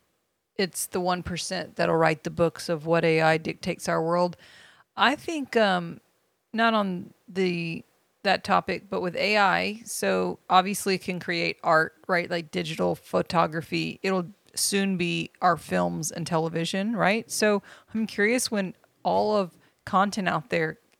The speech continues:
could be generated by A I, what portion of,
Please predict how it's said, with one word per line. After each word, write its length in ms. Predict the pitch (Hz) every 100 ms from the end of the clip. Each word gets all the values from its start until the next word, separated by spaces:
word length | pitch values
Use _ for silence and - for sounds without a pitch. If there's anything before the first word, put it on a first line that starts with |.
| _ -
could 180 | 190
be 80 | 190
generated 540 | 160 185 185 180 170 170
by 140 | 165
A 260 | 160 165 165
I, 340 | 170 165 160 - - - _ _ _ _ _ _ _ _ _ _ _ _ _ _ _
what 220 | 180 202 226
portion 400 | 196 196 208 185
of, 300 | 175 143